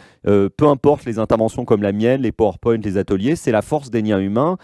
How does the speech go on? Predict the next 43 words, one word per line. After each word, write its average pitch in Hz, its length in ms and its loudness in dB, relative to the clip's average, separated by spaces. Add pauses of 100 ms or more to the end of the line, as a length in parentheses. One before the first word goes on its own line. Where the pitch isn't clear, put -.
(140)
et 107 80 2
la 113 80 4
solidarité 131 680 -2
que 139 120 0
l'on 110 140 -4
crée. - 260 -4 (340)
Et - 60 -4
je - 80 -4
pense 143 180 2
que 107 220 2
c'est - 180 -18
peut-être - 180 0
la 101 60 2
première 123 320 2
leçon, 107 480 -2
euh, 82 60 -2
qu'on 92 160 -8
peut 90 80 0
retenir 113 360 0
en 98 60 0
termes 101 200 -4
de, 87 160 -2 (200)
de 113 100 2
communication, 131 920 0 (340)
euh, 98 100 4
c'est 117 200 -2
d'abord, 127 380 4
euh, 92 160 -2
celle-ci. 104 580 -6
La, 92 180 2
la 87 140 -2
meilleure 165 400 0
de 113 80 -8
toutes - 220 -6
les 127 80 -4
communications, 104 580 -2
c'est 175 140 -10
celle 151 200 -2
qu'on 117 140 -4
l'on 107 140 -2
tisse - 340 -6
avec, 104 260 -2
euh, 98 160 2